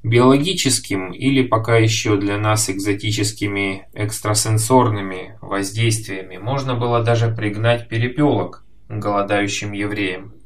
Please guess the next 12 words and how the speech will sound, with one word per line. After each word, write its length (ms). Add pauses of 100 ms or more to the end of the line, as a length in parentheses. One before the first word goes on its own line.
(560)
а 140
потом 320
и 40
накормить 640
их 360
синтетической 1200
или 300
даже 300
вполне 400
естественной 640
манной 460
небесной. 600